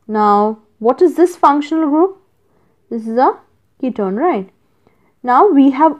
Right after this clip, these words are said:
already dealt with the preference of the functional groups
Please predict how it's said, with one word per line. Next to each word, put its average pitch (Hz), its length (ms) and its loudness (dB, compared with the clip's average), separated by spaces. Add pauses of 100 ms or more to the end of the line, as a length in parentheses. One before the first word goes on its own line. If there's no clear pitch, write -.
already 330 600 4
dealt 269 380 0
with 277 120 -2
the 339 100 0
preference 302 680 0
of 240 160 0
the 311 120 2
functional 233 680 -6
groups 285 520 0